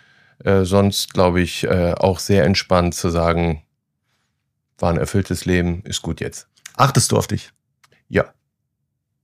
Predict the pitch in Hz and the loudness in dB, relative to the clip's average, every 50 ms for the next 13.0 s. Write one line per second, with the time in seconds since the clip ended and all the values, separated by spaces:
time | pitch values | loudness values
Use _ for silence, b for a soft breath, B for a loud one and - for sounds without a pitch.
0 | _ _ _ - 107 - - 107 107 - - 139 135 - _ _ _ _ _ _ | _ _ _ -2 -2 2 2 2 0 2 -2 -4 -4 -6 _ _ _ _ _ _
1 | _ _ _ - b b b b b b b b b b b b b b b b | _ _ _ -20 b b b b b b b b b b b b b b b b
2 | _ - 120 117 135 135 104 127 127 131 139 135 135 131 127 127 113 92 80 65 | _ 2 4 4 4 4 4 6 6 6 6 6 6 6 6 6 6 4 2 0
3 | - 113 117 120 117 117 117 82 65 50 - - - 139 143 135 - 131 110 113 | 2 4 4 4 4 4 2 2 -2 -4 -6 -2 2 4 4 6 6 4 6 6
4 | 127 127 123 117 113 110 113 110 120 127 123 - - - - - - - 73 104 | 4 6 6 4 4 6 6 6 6 6 4 2 0 -4 -4 -4 -2 2 2 4
5 | 107 104 101 95 104 98 92 101 110 123 127 123 - - 135 131 127 127 123 123 | 4 4 2 2 0 -2 0 2 2 4 2 2 2 2 4 4 6 4 4 4
6 | 120 110 - 113 101 101 101 104 104 104 - 85 98 98 95 95 92 92 95 95 | 2 2 2 2 2 4 4 2 2 2 2 2 2 4 4 2 2 0 -2 -4
7 | 92 - - - - 113 110 - 123 113 104 - - - - - - _ _ _ | -8 -12 -8 0 0 0 2 4 2 2 2 0 -4 -6 -8 -10 -14 _ _ _
8 | _ _ _ _ _ _ _ _ _ _ _ _ - - 90 90 87 85 82 80 | _ _ _ _ _ _ _ _ _ _ _ _ -4 -2 0 0 0 0 0 -2
9 | 80 82 80 - _ _ _ _ _ _ _ - 90 85 90 101 135 170 - - | -4 -6 -8 -14 _ _ _ _ _ _ _ -2 0 2 4 4 4 4 2 0
10 | - - - - - 101 101 98 101 101 95 - 107 87 87 90 87 85 85 85 | -4 -6 -10 -4 -2 0 2 2 0 0 0 0 0 2 2 4 2 2 0 -2
11 | 82 _ _ _ _ _ _ _ - - 82 80 85 80 80 78 78 - - 82 | -6 _ _ _ _ _ _ _ -8 -6 -4 -2 -2 -2 -2 -2 -4 -4 -4 -2
12 | 80 76 76 90 104 104 - - 113 107 101 92 92 90 90 87 82 90 - - | -2 0 2 2 0 0 0 0 0 2 2 2 2 2 0 0 -2 -4 -8 -12